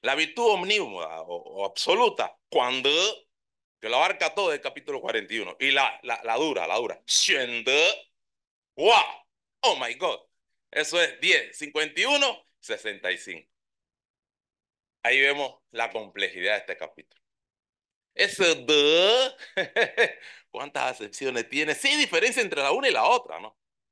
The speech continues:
Lo que, la diferencia clara es entre Shang de y Xia de. Y tengo que seguir porque ya me dio un minuto.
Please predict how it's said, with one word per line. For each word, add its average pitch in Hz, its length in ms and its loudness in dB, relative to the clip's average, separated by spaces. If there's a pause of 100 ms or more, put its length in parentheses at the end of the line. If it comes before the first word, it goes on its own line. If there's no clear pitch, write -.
(300)
Lo 143 160 0
que, 147 120 0 (120)
la 139 100 0
diferencia 180 560 -2
clara 165 380 2
es - 160 -6
entre 120 320 -6
Shang 170 400 -2
de 139 240 2
y 131 80 -4
Xia 131 320 0
de. 92 200 -12
Y 104 60 -20
tengo 135 160 -12
que 110 60 -18
seguir 107 280 -8
porque 87 200 -12
ya 104 60 -8
me 101 100 -12
dio 101 80 -10
un 95 80 -14
minuto. 90 320 -16